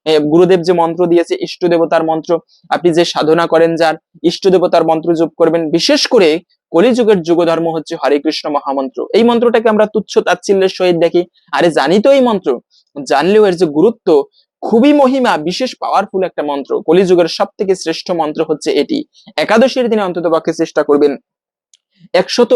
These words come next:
আট বার এই মন্ত্রটি জপ করতে। হরে কৃষ্ণ, হরে কৃষ্ণ, কৃষ্ণ কৃষ্ণ হরে হরে, হরে রাম হরে রাম, রাম রাম হরে হরে। একশত আট বার কারা জপ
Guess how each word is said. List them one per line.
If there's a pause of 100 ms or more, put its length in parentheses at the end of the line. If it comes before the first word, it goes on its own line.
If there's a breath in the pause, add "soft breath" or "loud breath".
আট
বার
এই
মন্ত্রটি
জপ (100)
করতে। (340)
হরে
কৃষ্ণ,
হরে
কৃষ্ণ, (380)
কৃষ্ণ
কৃষ্ণ
হরে
হরে, (120)
হরে
রাম
হরে
রাম, (280)
রাম
রাম
হরে
হরে। (340 loud breath)
একশত
আট
বার
কারা
জপ